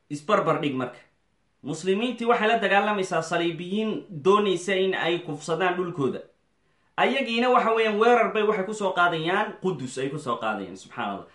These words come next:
Marka Qudus yaa haysta? Faatimiyiintii baa qabsatay magaaladii Qudus iyo qabsatay markaa, een, subxaan Allah. Kadibna waxay wafdi u direen Faatimiyiintii Shiicada ahayd, Ismaaciiliyada ahayd. Wafdi u tahniyadeynaya oo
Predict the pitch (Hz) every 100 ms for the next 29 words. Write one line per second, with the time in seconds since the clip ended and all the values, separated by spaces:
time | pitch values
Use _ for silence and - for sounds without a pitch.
0 | _ 196 214 226 269 226 - 226 202 185
1 | 175 - 233 - - - 165 165 185 214
2 | 214 175 156 135 143 160 160 143 143 160
3 | 147 196 156 147 - _ 107 117 117 120
4 | 135 127 156 139 143 147 151 - _ _
5 | _ 113 120 117 113 110 117 - 143 123
6 | 143 175 - _ _ _ _ _ _ -
7 | 277 214 233 208 254 262 262 220 220 233
8 | 277 - 214 196 254 208 202 196 185 185
9 | 175 170 185 220 220 208 202 - 165 185
10 | 190 180 165 147 143 143 151 165 120 117
11 | 107 - _ _ _ _ - 208 285 285
12 | - 196 262 262 226 196 202 190 220 214
13 | 202 190 185